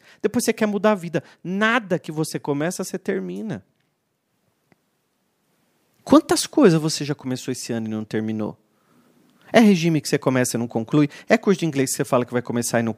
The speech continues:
e, e não termina? É um curso meu que eu dou na internet de graça. Semana que vem eu vou dar, inclusive, um curso de graça na internet. Começa. "Ai, tá chato.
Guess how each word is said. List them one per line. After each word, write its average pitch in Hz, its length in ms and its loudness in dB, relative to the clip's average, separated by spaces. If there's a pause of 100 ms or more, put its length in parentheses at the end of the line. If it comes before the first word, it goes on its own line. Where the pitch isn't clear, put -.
e, 110 280 -4
e - 20 -4
não 110 80 -4
termina? 139 340 -2 (240)
É 196 80 4
um 226 100 4
curso 190 380 -2
meu 143 240 4
que - 80 -4
eu 135 40 2
dou 127 160 0
na 127 60 0
internet 120 460 -2
de 110 80 -4
graça. 117 460 0
Semana 113 320 -4
que 110 140 -8
vem 107 100 -4
eu 110 80 0
vou 104 140 -2
dar, 104 180 -4
inclusive, 107 560 -8
um 104 60 -10
curso - 500 -8 (300)
de 110 120 -4
graça 113 440 2
na 107 80 -2
internet. 113 680 -4 (2750)
Começa. 208 600 6 (300)
"Ai, 233 220 6
tá 233 180 0
chato. 208 680 0